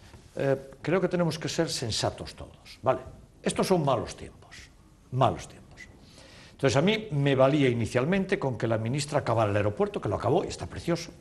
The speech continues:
¿vale? Y me valía con que continuara con el proyecto de estación que había en Vigo. Se empequeñeció un poco, yo lo acepté. Bueno, se podía hacer una estación un poquito más pequeña que la que iba a hacer Pepe Blanco.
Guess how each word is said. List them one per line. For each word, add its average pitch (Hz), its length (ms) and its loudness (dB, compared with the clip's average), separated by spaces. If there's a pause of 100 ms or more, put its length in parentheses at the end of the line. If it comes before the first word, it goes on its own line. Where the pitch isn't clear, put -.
(340)
¿vale? 185 180 4 (680)
Y 139 140 4
me 139 140 6
valía 175 400 6
con 160 200 2
que 170 200 4
continuara 160 680 4
con 147 140 -2
el 135 80 0
proyecto 123 420 -2
de 127 60 0
estación 127 480 -2 (720)
que 127 120 4
había 117 220 6
en 85 120 -4
Vigo. - 180 -18 (480)
Se - 160 -8
empequeñeció 87 520 -6
un 120 100 -2
poco, 240 420 2
yo 107 180 0
lo 90 80 -4
acepté. - 500 -4 (520)
Bueno, - 160 -4 (120)
se - 140 -12
podía 107 240 2
hacer 113 160 2
una 113 80 0
estación 110 240 2
un 113 80 0
poquito 104 300 0
más 110 100 0
pequeña 113 340 0
que 110 80 -2
la 104 120 2
que 117 80 0
iba 117 80 2
a - 20 4
hacer 110 160 -2
Pepe 113 220 -2
Blanco. - 400 0